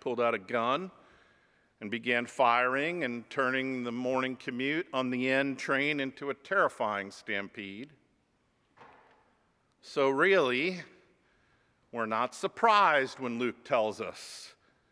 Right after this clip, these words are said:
the women were terrified and bowed themselves to the ground. The disciples were hiding, traumatized, dismissive of good news.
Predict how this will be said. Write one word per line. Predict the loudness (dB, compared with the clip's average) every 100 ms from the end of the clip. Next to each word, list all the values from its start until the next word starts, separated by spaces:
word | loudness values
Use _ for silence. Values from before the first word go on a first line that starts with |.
| _ _ _ -6
the | -2
women | 0 -2 -2 -4
were | -6
terrified | -2 0 0 -2 0 0 0 -2 -6 -12 -18 _ _ _ _ _ _ _ _ -14
and | -14 0
bowed | 2 4 2
themselves | -2 -8 -2 0 0 -4
to | -10
the | -8
ground. | -2 0 0 -2 -6 -8 -12
The | -12
disciples | -10 -2 -2 -2 -6 -10
were | -8
hiding, | -6 0 0 0 -2 -8 -14 -20 _ _ _ _ _
traumatized, | -6 0 2 0 -4 -2 0 0 -2 -4 -12 -20 _ _ _ _
dismissive | -12 -10 -4 -4 -4 -12 -16 -16
of | -20 -14
good | -10 -8
news. | -8 -14 -16 _ -20 -20